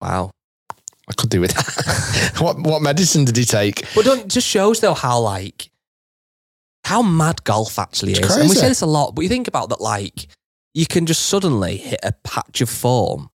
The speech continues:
Speaker 1: where everything goes right and you can be winning massive, massive events. And then equally,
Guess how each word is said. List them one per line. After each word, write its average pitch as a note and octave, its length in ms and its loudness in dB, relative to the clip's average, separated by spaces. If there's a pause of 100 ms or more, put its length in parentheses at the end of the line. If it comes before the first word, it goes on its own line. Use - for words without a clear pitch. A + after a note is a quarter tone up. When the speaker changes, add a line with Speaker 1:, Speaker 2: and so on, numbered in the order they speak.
(120)
Speaker 1:
where F#2+ 160 -4 (180)
everything A2+ 400 0
goes G#2 260 2
right G#2 340 -2
and G2+ 100 -10
you G2 100 -8
can G#2 160 -6
be G2+ 100 0
winning G2+ 460 0
massive, A2 400 -6
massive G#2+ 280 -6
events. G2 440 -4
And A2+ 60 -2
then C3 120 2
equally, - 540 -2